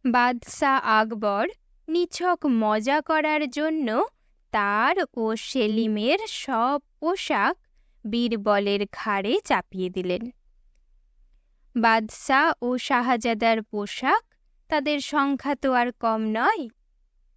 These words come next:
পোশাকের জন্য বীরবলের মুখ বাদ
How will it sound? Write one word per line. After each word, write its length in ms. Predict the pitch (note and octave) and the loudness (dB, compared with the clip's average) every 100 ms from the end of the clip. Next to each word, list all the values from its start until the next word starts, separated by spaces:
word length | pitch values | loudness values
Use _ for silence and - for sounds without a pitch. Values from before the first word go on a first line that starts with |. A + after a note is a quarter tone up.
| _ - | _ -6
পোশাকের 680 | D#4 - D#4 - D4 C#4+ C4 | -4 0 -2 0 -2 -2 -2
জন্য 540 | D#4 E4 D#4+ B3 F#4+ - _ _ - | -2 0 0 0 0 -4 _ _ -8
বীরবলের 680 | A3+ A#3+ A3 A3 G#3+ G#3+ G#3 | -2 -2 0 2 2 2 0
মুখ 480 | G#3 G#3 G#3 A#3+ - | -2 -2 -4 -4 -4
বাদ 320 | G3 G3+ G3 | 0 0 0